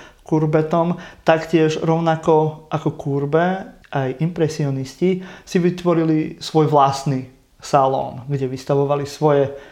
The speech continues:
obrazy, ktoré neboli, e, v zhode s nejakou tou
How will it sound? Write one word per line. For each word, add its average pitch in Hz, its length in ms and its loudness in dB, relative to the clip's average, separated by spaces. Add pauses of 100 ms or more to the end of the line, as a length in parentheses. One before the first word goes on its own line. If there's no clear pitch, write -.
(340)
obrazy, 151 480 4
ktoré 147 600 2 (440)
neboli, 143 760 2
e, 117 120 -8
v 143 280 -4
zhode 131 440 -2
s 135 180 -4
nejakou 131 420 -8
tou 135 220 -4